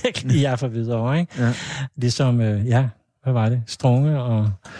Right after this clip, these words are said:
Speaker 1: og Jakker, det der, det var også fra Hvidovre. Nå. Men,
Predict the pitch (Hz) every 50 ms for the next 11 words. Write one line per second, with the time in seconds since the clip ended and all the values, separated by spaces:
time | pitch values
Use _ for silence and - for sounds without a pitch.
0 | - - - - - - - 127 123 127 123 127 151 156 165 151 151 143 135 127
1 | 120 127 160 147 127 143 143 - 170 139 120 113 117 127 139 135 - - - -
2 | - - - - - - _ _ _ _ _ _ _ - _ - _ _ _ _
3 | - - 156 156 160 170 160